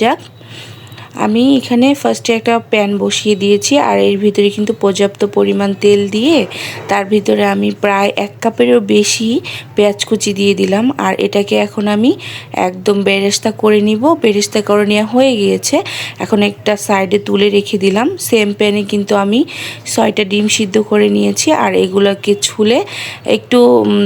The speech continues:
দাগ কেটে নিয়েছি। আপনারা কমিয়ে বাড়িয়ে যার যে কটা দরকার সেরকম অনুযায়ী করে নেবেন। এখন এটাকে খুব হালকা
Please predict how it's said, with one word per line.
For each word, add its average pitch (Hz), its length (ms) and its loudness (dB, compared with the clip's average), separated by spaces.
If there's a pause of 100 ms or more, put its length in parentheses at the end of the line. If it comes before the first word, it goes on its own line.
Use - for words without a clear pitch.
দাগ 202 200 -2
কেটে 220 320 0
নিয়েছি। 208 360 0 (580)
আপনারা 208 320 2 (120)
কমিয়ে 208 360 2 (100)
বাড়িয়ে 202 320 2 (120)
যার 190 180 2
যে 185 200 -2
কটা 190 280 0 (220)
দরকার 185 320 0
সেরকম 190 440 0 (460)
অনুযায়ী 202 440 2 (120)
করে 196 280 2
নেবেন। 196 280 0 (460)
এখন 247 180 0
এটাকে 247 240 2 (240)
খুব 320 240 2 (100)
হালকা 220 560 2